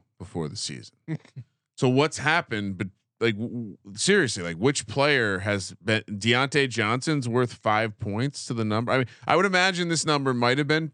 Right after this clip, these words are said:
two and a half. May-, may-, you know, you get that little bit of a tick, right? A full win on the season. So w-, where's the five and a half coming from? This is the easiest play on the board to me. And maybe this, maybe you are a week too early on, on locking this team up.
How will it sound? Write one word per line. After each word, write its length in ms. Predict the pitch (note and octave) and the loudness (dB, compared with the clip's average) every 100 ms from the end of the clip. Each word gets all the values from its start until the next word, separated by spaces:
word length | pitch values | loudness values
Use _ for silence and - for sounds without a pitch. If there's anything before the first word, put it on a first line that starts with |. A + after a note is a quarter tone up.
| - | -2
two 160 | F3+ E3 | 0 2
and 80 | |
a 40 | C#3 | 2
half. 380 | B2+ D#3 F#3+ _ | 0 0 -4 _
May-, 180 | A#2 B2 | -4 -2
may-, 160 | A#2 C3 | 2 0
you 200 | B2 C#3 | 2 2
know, 100 | B2+ | 4
you 120 | C3+ | 4
get 200 | C3+ C3 | 2 2
that 180 | A#2+ A2 | 0 2
little 160 | D3 C#3 | 2 4
bit 100 | C#3 | 2
of 80 | |
a 60 | C3 | 0
tick, 340 | - B2 C#3 | 0 0 2
right? 300 | A2+ G#2 A#2+ - _ _ _ | 2 2 2 -4 _ _ _
A 160 | - G#2 | 0 0
full 260 | B2 D3 B2 | 2 2 4
win 220 | B2+ B2+ | 2 4
on 140 | B2 | 2
the 60 | A2+ | 0
season. 520 | - G2 G#2+ A#2+ B2+ | -2 0 0 0 -2
So 260 | A#2 A#2 G2 _ _ - | 2 0 0 _ _ -10
w-, 160 | A#2 A2+ | -8 0
where's 340 | C#3 E3+ E3+ | 2 4 0
the 60 | D#3 | 0
five 280 | D#3+ C#3+ C3+ | 2 2 2
and 80 | |
a 60 | A2 | 0
half 280 | A2+ G#2 - | 0 -2 -2
coming 260 | F2+ D#2+ | -8 -8
from? 240 | D2 - - _ - | -10 -18 -20 _ -2
This 160 | C3 | 0
is 160 | C3+ A#2 | 2 2
the 80 | A2 | 2
easiest 460 | A2 G2+ G2 F2 | 2 2 -2 -4
play 180 | - F2 | -4 -4
on 100 | D#2+ | -4
the 80 | D#2+ | -8
board 300 | D#2 C2 - | -10 -12 -14
to 80 | - | -20
me. 60 | A1 _ _ _ _ _ _ _ _ _ _ - | -20 _ _ _ _ _ _ _ _ _ _ -2
And 160 | B2+ C3 | 0 4
maybe 320 | D3+ D3 C3+ | 4 4 4
this, 240 | A#2 - | 2 -2
maybe 400 | A2+ A#2 C3+ C#3+ | -4 2 4 4
you 120 | C3 C3 | 4 4
are 60 | |
a 40 | A2 | 4
week 240 | A2 G2+ | 2 0
too 180 | - G#2 | -2 -2
early 300 | F#2 E2+ D#2+ | 0 0 -4
on, 260 | D2+ D2 - | -8 -12 -14
on 180 | E2 E2 | -12 -8
locking 360 | D#2+ D#2 - - | -8 -10 -12 -14
this 180 | - | -14
team 220 | - - - | -14 -16 -16
up. 100 | - | -18